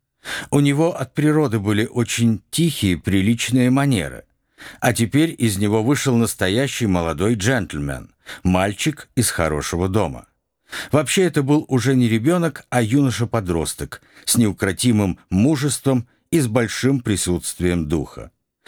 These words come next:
Страха перед чем бы то ни было он не знал, боялся только одного — как бы не открылось преступление его отца.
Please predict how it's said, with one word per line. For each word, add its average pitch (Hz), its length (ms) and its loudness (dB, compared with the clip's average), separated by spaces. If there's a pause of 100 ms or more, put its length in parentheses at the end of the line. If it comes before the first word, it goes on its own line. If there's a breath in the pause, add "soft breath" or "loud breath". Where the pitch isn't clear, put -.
(220 loud breath)
Страха 127 580 0
перед 90 280 -2
чем 98 260 0
бы 85 80 -2
то 82 140 -2
ни 120 160 4
было 143 240 2
он 127 280 0
не 120 80 2
знал, 80 480 -4 (400 soft breath)
боялся 113 540 0
только 110 360 -2
одного — 82 680 -2 (460)
как 117 280 0
бы 107 320 0
не 110 140 2
открылось 95 680 -2
преступление 78 920 -2
его 76 500 -2
отца. - 500 -4